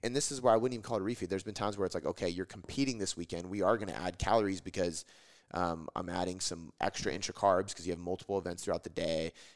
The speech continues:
Um, I want you to get a burger tonight because you just need to fucking calorie up at the end of this 'cause you gotta wake up and do it again." Yeah, you're,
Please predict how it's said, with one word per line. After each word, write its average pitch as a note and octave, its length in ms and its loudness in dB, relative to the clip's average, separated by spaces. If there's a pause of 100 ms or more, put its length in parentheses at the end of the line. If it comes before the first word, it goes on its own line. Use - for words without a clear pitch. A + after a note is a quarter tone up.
(120)
Um, E2+ 160 -2
I - 60 4
want F#2 200 2
you F#2+ 60 0
to F#2 80 -4
get F#2 140 0
a - 20 0
burger F2+ 400 0
tonight F2 360 -6
because E2 240 -6
you G2+ 120 -6
just F#2 240 -4
need F2+ 220 -6
to E2+ 60 -6
fucking E2 580 -6
calorie E2 480 0
up E2 280 -2
at F#2 160 -6
the E2+ 120 -2
end E2 80 -4
of D#2+ 60 -12
this F2 180 -4
'cause - 120 -12
you E2+ 40 -14
gotta E2+ 140 -2
wake F2 180 -4
up E2+ 80 -2
and D2+ 100 -14
do E2+ 120 -2
it E2+ 40 -2
again." F2 400 -4 (960)
Yeah, A#2+ 220 8
you're, A2 300 4